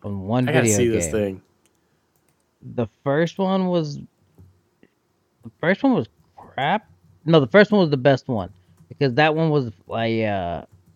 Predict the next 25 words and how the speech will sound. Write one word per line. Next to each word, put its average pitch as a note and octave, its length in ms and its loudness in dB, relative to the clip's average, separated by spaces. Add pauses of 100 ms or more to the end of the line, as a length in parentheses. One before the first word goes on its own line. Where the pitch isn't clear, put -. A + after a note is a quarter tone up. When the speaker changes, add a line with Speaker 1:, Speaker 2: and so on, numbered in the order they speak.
(120)
Speaker 2:
<laughs> E3+ 160 -4
Speaker 1:
third-person C#3+ 1080 -4
shooter D#3+ 340 -2
that C#3+ 80 -2
you B2+ 100 -4
got C3 160 0
to A#2+ 60 -4
go C#3 140 0
through C#3+ 140 -2
the A#2 80 -4
building, C3+ 560 2
Speaker 2:
The C3+ 80 2
Speaker 1:
knock C#3+ 80 6
it C3 40 -4
down C3+ 120 8
Speaker 2:
Die B2+ 160 6
Speaker 1:
the C3 60 -2
tower, B2 240 4
Speaker 2:
Hard C3 160 2
trilogy. A#2 440 0
Speaker 1:
to, A2 80 -6
like, A#2+ 220 0
save C3 240 2
the B2+ 80 0
day. C3+ 360 2